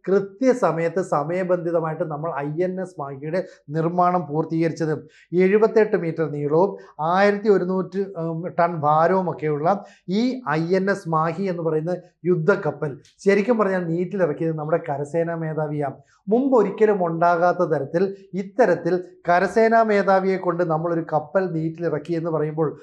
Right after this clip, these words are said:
ലോകത്തിൻ്റെ ശ്രദ്ധയും ഇങ്ങോട്ടേക്ക് സ്വാഭാവികമായിട്ടും ആകർഷിക്കപ്പെട്ടു.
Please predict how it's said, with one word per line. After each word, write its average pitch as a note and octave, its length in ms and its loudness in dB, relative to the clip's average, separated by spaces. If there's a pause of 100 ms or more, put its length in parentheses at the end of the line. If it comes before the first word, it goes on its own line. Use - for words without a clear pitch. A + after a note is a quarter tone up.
(240)
ലോകത്തിൻ്റെ G3+ 680 2
ശ്രദ്ധയും D#3 520 -6
ഇങ്ങോട്ടേക്ക് D#3 500 -2 (300)
സ്വാഭാവികമായിട്ടും E3+ 1040 2 (200)
ആകർഷിക്കപ്പെട്ടു. D#3 720 0